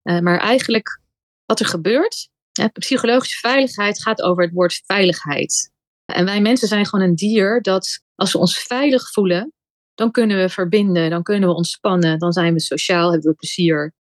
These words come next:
En dan komen we ook tot de meest creatieve oplossingen samen. Dus eigenlijk veiligheid is de manier van waaruit, of de basislaag van waaruit je ook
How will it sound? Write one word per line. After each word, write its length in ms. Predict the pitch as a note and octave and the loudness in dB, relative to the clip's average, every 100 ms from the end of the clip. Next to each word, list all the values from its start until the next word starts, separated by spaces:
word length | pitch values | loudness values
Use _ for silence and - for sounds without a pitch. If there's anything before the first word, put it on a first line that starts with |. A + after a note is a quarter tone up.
| _ | _
En 100 | F#3 | -4
dan 100 | G#3+ | -2
komen 200 | B3+ C4+ | 0 0
we 60 | B3 | 0
ook 80 | |
tot 120 | A#3 G#3 | -2 -4
de 80 | |
meest 220 | G3+ F#3 F3+ | 0 0 0
creatieve 480 | F#3+ F#3 F#3 F#3 | 0 0 0 -4
oplossingen 500 | - G3+ F3 D#3 - | -2 0 0 0 -4
samen. 420 | - D#3 C#3+ C#3+ E3+ | -2 0 -2 -4 -2
Dus 140 | F#3 | -2
eigenlijk 520 | - F#3+ F#3+ F#3+ - - | -2 -4 0 -2 -2 -12
veiligheid 1080 | - - A#3 C4 B3 - E3 F3+ B3 - - _ _ _ _ - | -10 -8 -2 0 0 -2 -2 0 0 -2 -14 _ _ _ _ -4
is 300 | F#3+ - F3 | -2 -2 -6
de 160 | E3+ B3 | -2 0
manier 480 | B3 G3 G3 G#3 G#3 | 2 2 2 0 -2
van 160 | - F3+ | -2 0
waaruit, 420 | F#3 G3+ G3 G3 | 0 0 0 0
of 60 | |
de 120 | F3 E3+ | -2 0
basislaag 520 | G#3 A3+ - F3 F3+ | 0 -2 0 -2 0
van 120 | F#3+ | 0
waaruit 340 | F#3 F#3+ G3 | 2 2 0
je 100 | - | 0
ook 280 | - F#3 - | -2 -2 -10